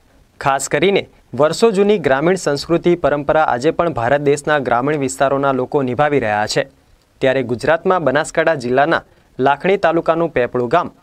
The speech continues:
આજે પણ પોતાની સાતસો પચાસ વર્ષ જૂની પરંપરા નિભાવી રહ્યા છે. આજે પણ આ ગામમાં તમામ મકાનો જોતા ભારતીય સંસ્કૃતિની ઓળખ આંખે વળગી આવે છે. લાખણી તાલુકાના પેપળું ગામમાં આજે પણ સાતસો પચાસ વર્ષથી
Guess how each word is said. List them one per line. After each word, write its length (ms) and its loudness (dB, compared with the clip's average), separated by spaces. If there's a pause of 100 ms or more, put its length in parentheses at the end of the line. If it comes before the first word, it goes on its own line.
(260)
આજે 280 2
પણ 180 0
પોતાની 440 0
સાતસો 400 0
પચાસ 440 0
વર્ષ 240 -2
જૂની 280 -2
પરંપરા 520 0
નિભાવી 400 0
રહ્યા 260 0
છે. 240 -2 (560)
આજે 260 0
પણ 160 0
આ 120 0
ગામમાં 420 0 (280)
તમામ 280 2
મકાનો 400 2
જોતા 400 -2 (280)
ભારતીય 420 0
સંસ્કૃતિની 640 0
ઓળખ 340 0 (200)
આંખે 280 0
વળગી 320 2
આવે 240 -2
છે. 200 -2 (720)
લાખણી 400 0
તાલુકાના 500 0
પેપળું 380 -2
ગામમાં 340 0
આજે 220 -2
પણ 220 -2 (320)
સાતસો 400 0
પચાસ 420 0
વર્ષથી 420 -2